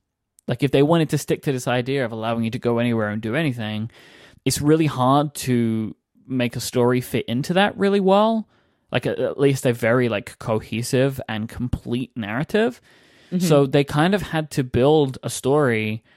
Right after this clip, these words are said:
Speaker 1: that you could experience in any order. You can go to the champions in literally any order, and it still has to make some semblance of sense. So the way that they did it, which is kind of genius, is,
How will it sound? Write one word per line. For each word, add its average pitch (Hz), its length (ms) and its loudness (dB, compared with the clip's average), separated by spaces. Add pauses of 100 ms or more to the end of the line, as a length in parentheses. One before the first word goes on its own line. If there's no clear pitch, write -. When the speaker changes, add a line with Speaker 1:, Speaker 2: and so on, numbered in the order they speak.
(160)
Speaker 1:
that 127 280 0
you 131 160 2
could 127 600 2 (580)
experience 147 840 2
in 127 180 -4 (100)
any 135 420 4
order. 127 600 0
You 151 180 2
can 214 160 0
go 196 160 6
to 185 180 0
the 139 100 2
champions 127 600 -2
in 107 240 -2
literally 151 680 2
any 135 320 6
order, 135 420 4 (340)
and 139 120 4
it - 100 -4
still 156 340 4
has 156 280 -4
to 139 80 -4
make 131 260 0
some 131 480 0 (300)
semblance 123 580 -2
of - 60 -18
sense. - 580 -8 (340)
So 156 200 4
the 151 100 2
way 202 220 6
that 190 160 2
they 147 100 4
did 180 240 4
it, 139 220 4
which 143 200 -2
is 151 140 -6 (600)
kind 269 260 4
of 156 80 4
genius, 139 640 2
is, 135 420 4